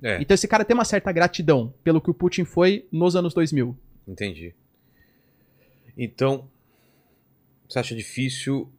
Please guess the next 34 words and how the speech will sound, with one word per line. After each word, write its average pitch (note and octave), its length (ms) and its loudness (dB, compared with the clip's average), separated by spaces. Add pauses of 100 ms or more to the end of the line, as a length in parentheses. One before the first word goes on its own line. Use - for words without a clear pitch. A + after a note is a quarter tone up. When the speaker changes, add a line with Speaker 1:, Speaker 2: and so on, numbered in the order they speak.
(180)
Speaker 1:
é, F#2 720 -6 (400)
caindo A2 400 -2
Putin, B2 460 -6
vir G#2 240 -6
alguém G#2+ 560 -4
de G2 80 -14
uma G2 320 -2
linha G2+ 300 -6
totalmente G2+ 360 -8
diferente? F2 500 -10
Vai F2+ 100 -12
ser - 120 -8
alguém F#2+ 240 -8
que G#2 280 -12
mantém G2 540 -8
a G2+ 60 -6
mesma F#2+ 260 -8
linha F#2+ 180 -10
dele? E2 280 -16 (1120)
Speaker 2:
Tem, A3+ 140 -2
tem A3+ 160 4
va-, A#3 200 4
tem A3 140 4
vários A#3+ 180 4
setores F#3 380 4
ali, D3+ 100 2
né? C#3 100 2
Por F3 140 2
exemplo, C#3 340 2
possivelmente F3+ 480 0
vamos F3 160 2
colocar F3+ 280 4
o E3 40 6
Medvedev D#3+ 520 4